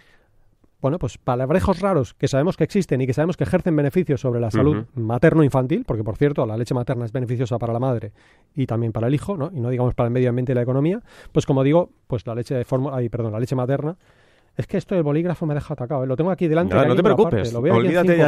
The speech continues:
Speaker 2: del
Speaker 1: partes y pienso, ya.
Speaker 2: bolígrafo. <laughs>
Speaker 1: La leche materna es un alimento funcional por antonomasia porque
Speaker 2: Ujú,
Speaker 1: ejerce beneficios
Speaker 2: ujú.
Speaker 1: más allá de su composición
Speaker 2: Claro, pero
Speaker 1: nutricional.
Speaker 2: háblanos de otros productos que tienen fama de ser alimentos funcionales,
Speaker 1: Ujú.
Speaker 2: Julio, porque, bueno, seguro que el, ese concepto no se ha puesto de moda gracias a la leche materna, ¿verdad?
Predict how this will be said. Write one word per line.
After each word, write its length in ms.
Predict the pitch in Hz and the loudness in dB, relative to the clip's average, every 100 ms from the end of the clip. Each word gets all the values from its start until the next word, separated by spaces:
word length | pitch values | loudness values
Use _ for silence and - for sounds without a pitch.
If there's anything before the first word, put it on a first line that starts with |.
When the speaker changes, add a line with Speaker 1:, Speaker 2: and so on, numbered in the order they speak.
| 143 | 4
Speaker 2:
del 60 | - | 2
Speaker 1:
partes 200 | 139 165 | 0 4
y 40 | |
pienso, 300 | 156 135 131 135 | 4 4 4 2
ya. 100 | 147 | 2
Speaker 2:
bolígrafo. 960 | 135 117 - 139 151 143 151 139 127 | 2 2 2 2 2 0 -2 -4 -2
<laughs> 0 | |
Speaker 1:
La 160 | 156 151 | 2 4
leche 300 | 175 - 180 | 2 2 0
materna 600 | 160 165 165 147 175 214 | 2 4 4 2 -2 -2
es 180 | 160 110 | -2 0
un 60 | 135 | 0
alimento 300 | 135 147 143 | 0 0 0
funcional 340 | 151 135 147 | 0 0 -2
por 140 | 151 120 | -2 -4
antonomasia 500 | 113 123 131 160 165 | -2 -2 -2 -2 -2
porque 160 | 113 104 | -2 0
Speaker 2:
Ujú, 40 | |
Speaker 1:
ejerce 240 | 90 95 | 0 0
beneficios 400 | 139 131 92 90 | 0 0 0 0
Speaker 2:
ujú. 60 | 117 | 0
Speaker 1:
más 180 | 139 - | -2 -2
allá 240 | 117 120 | -4 -2
de 60 | 131 | -4
su 100 | 113 | -4
composición 440 | 110 98 107 113 | -6 -6 -6 -6
Speaker 2:
Claro, 240 | 107 113 110 | 2 2 4
pero 140 | 117 | 2
Speaker 1:
nutricional. 100 | 120 | 2
Speaker 2:
háblanos 300 | 127 180 185 | 2 2 4
de 80 | 143 | 4
otros 340 | 135 135 123 - | 4 4 0 2
productos 440 | 104 107 117 135 | 0 2 2 0
que 120 | 98 | -2
tienen 260 | 80 120 110 | 0 2 4
fama 220 | 117 104 | 2 2
de 100 | 101 | 0
ser 360 | 98 107 104 - | 2 2 2 2
alimentos 640 | 123 113 113 120 117 110 | 4 6 6 4 2 0
funcionales, 760 | 107 98 107 98 107 139 185 139 | -2 -2 0 2 2 0 -4 -4
Speaker 1:
Ujú. 280 | 123 143 | -4 -2
Speaker 2:
Julio, 260 | 175 113 170 | -2 -2 -2
porque, 380 | 110 90 95 92 | -4 -6 -6 -10
bueno, 280 | - 104 92 | -8 -8 -6
seguro 340 | 90 85 98 | -6 -4 -4
que 240 | - 98 92 | -4 -4 -4
el, 340 | 104 92 85 | -4 -8 -6
ese 160 | 113 101 | -10 -2
concepto 520 | 113 101 120 - 160 | -2 2 -2 0 0
no 140 | 151 101 | 0 -2
se 80 | |
ha 40 | 107 | -2
puesto 240 | 101 113 | -2 0
de 120 | 98 | 0
moda 180 | 95 98 | 0 -2
gracias 340 | 90 92 117 120 | -2 0 0 0
a 40 | 120 | 0
la 100 | 113 | 0
leche 240 | 110 131 | 2 2
materna, 480 | 98 101 120 127 139 | 2 0 0 0 -2
¿verdad? 320 | 131 120 151 | -2 -2 -4